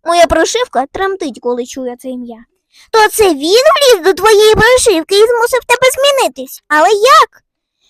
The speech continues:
Я проходив п-, профілактичну в універсальному сервіс-центрі. Вірус у моїй голові з'явився саме по тому. Автівку моїх людей теж там ремонтували. І смартфон Єгора.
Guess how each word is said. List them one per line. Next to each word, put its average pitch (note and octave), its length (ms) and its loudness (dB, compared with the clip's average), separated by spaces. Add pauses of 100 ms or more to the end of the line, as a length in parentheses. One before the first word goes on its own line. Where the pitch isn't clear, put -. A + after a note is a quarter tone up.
(340)
Я G4 180 -2
проходив F4+ 500 -4
п-, - 340 -10
профілактичну F4+ 1400 -4 (520)
в C#4+ 260 -10
універсальному F4+ 840 -2
сервіс-центрі. C#4+ 960 -4 (500)
Вірус D#4+ 540 0
у D4 40 -6
моїй D#4+ 260 -4
голові F#4 420 -4
з'явився D#4+ 520 -6
саме G#4 220 -18 (100)
по C5 160 -4
тому. D4+ 280 -10 (1800)
Автівку G#4 680 -2
моїх G#4+ 280 -2
людей A4 320 0 (220)
теж F4 360 4
там A#4+ 100 0
ремонтували. A#4 840 2 (880)
І F4+ 100 -4
смартфон D#4+ 540 -2
Єгора. B3 540 0